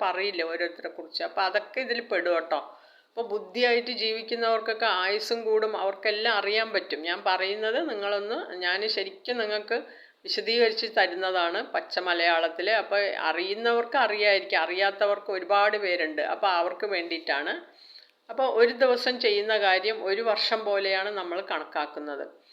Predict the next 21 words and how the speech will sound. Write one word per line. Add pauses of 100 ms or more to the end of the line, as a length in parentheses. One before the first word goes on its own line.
(580)
അതാണ്
നമ്മുടെ
ഏറ്റവും
വലിയ
സമയത്തിൻ്റെ
പിഴവ്
കേട്ടോ. (460)
ഉദാഹരണം
ഞാൻ
പറഞ്ഞുതരാം.
ഒരു
ഐ
ടി
കമ്പനിയിൽ
ലക്ഷങ്ങൾ
തരാമെന്ന്
പറഞ്ഞിട്ട്
അമിത
ജോലി
ഭാരം
നിറയ്ക്കും.